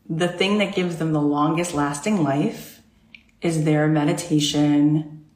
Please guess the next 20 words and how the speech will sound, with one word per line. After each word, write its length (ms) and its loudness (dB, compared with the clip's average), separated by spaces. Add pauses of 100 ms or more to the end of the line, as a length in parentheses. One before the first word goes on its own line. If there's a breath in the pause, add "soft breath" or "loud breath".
(180)
practices. 960 -6 (1300)
Because 380 -2
when 240 2
you 120 0
meditate, 760 0
when 180 2
you 120 4
come 320 -2
out 320 0
of 100 -2
the 80 -4
fight 240 -4
or 120 -4
flight, 380 -2
you 120 -4
come 240 -6
out 400 0
of 120 -4
the 80 -4
ego, 840 -2